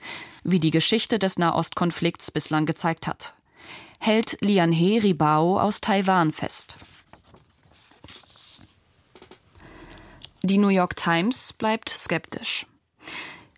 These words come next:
Die Umsetzung aller Teile dieses komplexen Plans wird eine Herkulesaufgabe sein.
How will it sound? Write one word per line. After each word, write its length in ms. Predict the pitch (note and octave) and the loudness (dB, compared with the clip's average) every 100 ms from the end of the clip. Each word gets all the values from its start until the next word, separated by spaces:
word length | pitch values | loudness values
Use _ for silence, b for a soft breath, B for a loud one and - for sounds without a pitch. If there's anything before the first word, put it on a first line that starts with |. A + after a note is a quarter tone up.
| _ - - | _ -10 -4
Die 100 | - | 2
Umsetzung 580 | A#3+ A3+ E3 - E3+ | 4 4 2 0 -2
aller 300 | D#3 F#3 A#3+ | 0 2 2
Teile 400 | A#3+ G3 E3 D#3 | 0 0 2 2
dieses 300 | D3+ D3+ E3 | 0 0 -2
komplexen 560 | - E3 - F3 - E3 | 0 -2 0 -2 0 -4
Plans 540 | - D#3 D3+ G3+ - - b | -2 0 0 0 -4 -6 b
wird 140 | F#3 | 0
eine 160 | F3 F3 | 2 2
Herkulesaufgabe 960 | F3 A3+ - E3+ D3+ - D3 - D3 D3 | 2 2 2 2 2 0 -2 0 0 0
sein. 360 | D3+ - - | -2 -4 -8